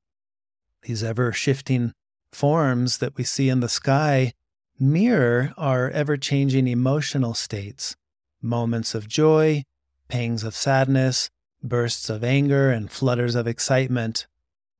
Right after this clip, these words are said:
While picturing yourself in this meditation looking at the sky, bear in mind the wisdom of Pema Chodron when she says, "You are the sky, everything else,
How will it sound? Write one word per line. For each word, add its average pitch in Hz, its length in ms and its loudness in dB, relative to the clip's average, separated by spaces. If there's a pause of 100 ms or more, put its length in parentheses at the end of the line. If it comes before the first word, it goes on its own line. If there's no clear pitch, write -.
(180)
While 151 200 0
picturing 160 640 0
yourself 123 500 0
in 120 120 0
this 113 200 -4
meditation 117 760 -4
looking 117 240 -4
at 110 120 -8
the 110 100 -8
sky, 110 600 -2 (580)
bear 175 180 2
in 170 140 0
mind 160 320 0
the 156 100 2
wisdom 135 500 4
of 123 140 -2
Pema 123 300 0
Chodron 117 720 -2 (480)
when 107 100 -14
she 113 160 -6
says, 120 500 -2 (340)
"You 143 300 2
are 156 160 2
the 151 100 2
sky, 117 720 0 (520)
everything 135 500 2
else, 117 440 -2